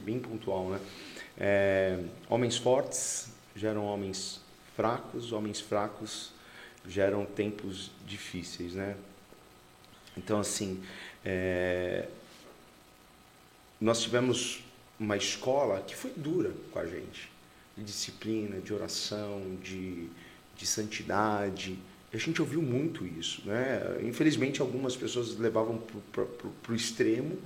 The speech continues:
muitas pessoas acabaram realmente se distanciando, né? Porque não era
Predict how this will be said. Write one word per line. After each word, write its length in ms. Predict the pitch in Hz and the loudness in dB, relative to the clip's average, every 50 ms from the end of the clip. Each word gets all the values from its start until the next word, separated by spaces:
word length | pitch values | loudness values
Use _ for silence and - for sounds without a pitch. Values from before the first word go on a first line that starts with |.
| - - - - - - - - - - | -12 -14 -16 -18 -18 -18 -18 -14 -6 -4
muitas 240 | 101 107 110 110 | -2 -2 -2 -2
pessoas 320 | 107 - 107 - 113 107 104 | -4 -4 -4 -2 -2 -2 -2
acabaram 440 | 104 101 101 98 107 104 101 104 101 95 98 - - 101 104 | -2 0 2 2 4 2 2 0 -4 -6 -8 -8 -8 -6 -4
realmente 340 | 117 113 104 104 113 113 | -2 0 0 0 0 0
se 140 | - - - | -2 -4 -6
distanciando, 1120 | 101 101 95 - - - - - 117 110 104 - - - - 98 101 117 135 156 165 - 110 | -6 -8 -10 -12 -12 -10 -2 2 2 4 4 4 2 2 2 2 2 2 2 0 0 0 -2
né? 180 | 98 104 117 120 | -2 -2 -4 -6
Porque 200 | - - - 113 | -8 -10 -8 -6
não 120 | 107 104 | -4 -2
era 220 | 110 113 117 110 | 0 0 0 -2